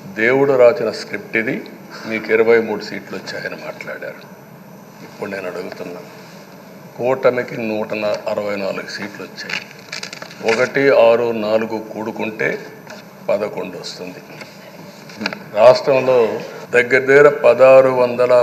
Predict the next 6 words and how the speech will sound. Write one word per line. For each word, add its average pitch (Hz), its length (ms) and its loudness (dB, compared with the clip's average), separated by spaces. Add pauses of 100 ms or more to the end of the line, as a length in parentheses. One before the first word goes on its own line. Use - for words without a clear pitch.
(100)
ముప్పై 117 380 -4
ఒక్క 113 160 -8 (100)
రోజులు 120 320 -2 (1400)
అమరావతి 131 720 8
రైతాంగం 113 580 0 (1300)
ఆడబిడ్డలు 120 520 4